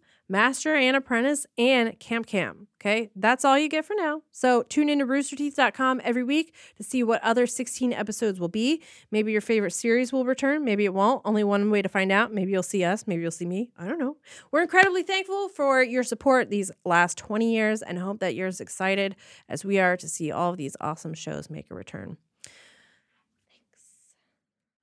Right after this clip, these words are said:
Thanks. <laughs> Thanks to those sponsors. Welcome back, everybody. Ryan, what else did you do this weekend?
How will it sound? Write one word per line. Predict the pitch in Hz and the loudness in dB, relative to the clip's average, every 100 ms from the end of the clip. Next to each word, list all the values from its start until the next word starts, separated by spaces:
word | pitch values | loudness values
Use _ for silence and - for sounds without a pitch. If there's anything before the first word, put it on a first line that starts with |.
| _ _ | _ _
Thanks. | 233 349 359 415 | -2 0 0 -4
<laughs> | _ | _
Thanks | 285 302 320 | 2 2 2
to | 277 | 0
those | 269 269 | 2 2
sponsors. | - 285 285 170 - - _ _ _ _ _ | -2 -4 -4 -8 -8 -12 _ _ _ _ _
Welcome | 196 202 202 | -4 -2 0
back, | 202 226 - | 0 0 -2
everybody. | 180 - 185 - - - _ _ _ _ _ _ _ | -8 -8 -8 -8 -8 -14 _ _ _ _ _ _ _
Ryan, | - 453 427 349 - | 0 4 4 4 -2
what | - 330 | 0 2
else | 466 480 | 4 2
did | 370 | 0
you | 262 | -2
do | 220 196 | 0 0
this | 170 - | 0 -2
weekend? | 165 160 165 170 | -4 -4 -4 -6